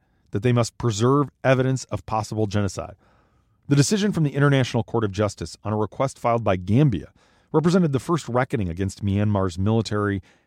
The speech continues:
and its civilian government, run by Nobel laureate Aung San Suu Kyi, more than two years after the beleaguered Muslim minority was driven out to neighboring Bangladesh amid charges of indiscriminate killing, torture, and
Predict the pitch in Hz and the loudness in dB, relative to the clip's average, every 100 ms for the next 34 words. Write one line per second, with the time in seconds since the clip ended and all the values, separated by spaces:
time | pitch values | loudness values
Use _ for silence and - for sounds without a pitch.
0 | _ - 139 127 - 117 113 101 92 82 | _ 0 2 0 -2 2 2 2 0 -2
1 | 71 - 104 107 104 92 90 - 104 104 | -6 -4 0 2 4 2 2 -2 0 2
2 | 110 107 101 98 98 92 - _ _ - | 4 4 4 2 2 0 -2 _ _ 0
3 | 117 110 - 110 101 - 104 92 - 107 | 0 0 0 0 0 -2 -6 -4 -4 -4
4 | 80 _ _ _ _ - 143 131 123 - | -6 _ _ _ _ 2 4 4 2 0
5 | 160 156 143 113 110 104 110 101 104 107 | 0 2 2 4 2 0 -4 -4 -2 -2
6 | 117 110 104 110 104 101 95 110 117 98 | -2 -2 0 0 0 0 2 2 2 0
7 | 85 - _ _ _ 123 127 104 139 175 | -4 -10 _ _ _ 2 2 4 6 6
8 | 156 127 95 - - 95 101 104 98 92 | 4 0 -4 -8 -6 -2 0 0 0 0
9 | 107 107 104 98 110 113 85 - - 101 | 2 2 2 2 4 4 0 -6 -10 -6
10 | 101 101 95 - 104 95 95 92 _ 120 | -2 -2 -4 -4 -4 -4 -6 -8 _ -2
11 | 110 - - 98 78 - - - 113 101 | -2 -2 -4 -4 -4 -8 -10 0 2 2
12 | 92 - _ _ _ _ _ - 113 98 | 0 -10 _ _ _ _ _ -12 -10 -8
13 | - 90 - 87 90 | -8 -8 -6 -6 -8